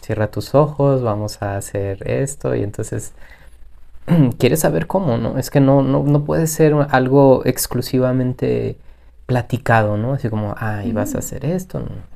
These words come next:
Speaker 1: Pues vamos a manos, manos a la, a la obra, ¿no? Tenemos que entrar y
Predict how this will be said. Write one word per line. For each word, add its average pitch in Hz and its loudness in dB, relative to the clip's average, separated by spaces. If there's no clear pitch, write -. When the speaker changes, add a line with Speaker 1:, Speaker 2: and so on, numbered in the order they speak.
Speaker 1:
Pues - -16
vamos 117 -2
a 151 0
manos, 127 -2
manos 117 -4
a 131 0
la, 117 0
a - -8
la 110 -6
obra, 107 -4
¿no? 127 -8
Tenemos 113 -8
que 131 -6
entrar 117 0
y 117 -8